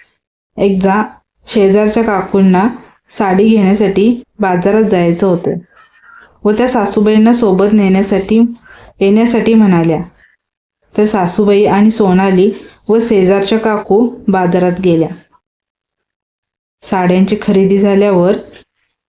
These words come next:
घरी येताना तिघींनीही पाणीपुरी आणि वडापाव खाल्ला.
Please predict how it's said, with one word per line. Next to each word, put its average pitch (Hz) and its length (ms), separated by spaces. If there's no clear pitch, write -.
घरी 208 340
येताना 202 460
तिघींनीही 220 460
पाणीपुरी 185 640
आणि 214 200
वडापाव 180 500
खाल्ला. 160 300